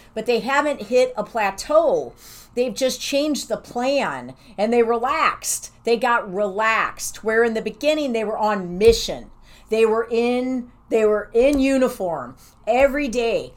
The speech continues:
they had everything prepared. They had everything measured. They had all their items completely set up and ready to go and prepared for the day. They had gone to the grocery store every week.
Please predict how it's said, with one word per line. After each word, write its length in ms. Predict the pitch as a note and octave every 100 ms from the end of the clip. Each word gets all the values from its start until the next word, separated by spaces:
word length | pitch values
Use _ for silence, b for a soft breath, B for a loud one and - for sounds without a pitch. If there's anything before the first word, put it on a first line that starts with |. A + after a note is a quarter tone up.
| -
they 100 | A3+
had 100 | G#3+
everything 520 | G3 A#3 A#3+ C4 B3+
prepared. 600 | C4 B3 B3 G#3+ F3+ D#3
They 120 | G3
had 220 | F#3+ F#3 -
everything 600 | G#3+ A#3+ C4 C4+ C4 A3
measured. 560 | G#3 G#3 G3+ D#3+ C#3 - b b
They 160 | A3+ A3
had 240 | A3 G#3+
all 500 | - A3 C4 D4 D4+
their 200 | C#4 C4+ -
items 460 | A3 A#3 A#3 G#3 -
completely 580 | F#3 - - C#4+ C4 A#3
set 340 | - - A#3
up 220 | A#3 A3+
and 160 | G3 D#3
ready 260 | G#3+ B3+ B3
to 80 |
go 340 | A#3 G#3+ G#3 F#3+
and 120 | E3
prepared 520 | E3+ E3 A#3+ B3 B3
for 100 | B3
the 120 | A3
day. 340 | G3 G#3 G3+ G3+
They 140 | F#3
had 200 | F3 E3
gone 240 | G#3 A#3+ C#4
to 120 | B3+
the 80 | A3+
grocery 480 | A3 G#3+ G#3 G#3+ G3+
store 320 | - A3 G#3
every 260 | G3+ G3+
week. 380 | F3+ G3 G3 G3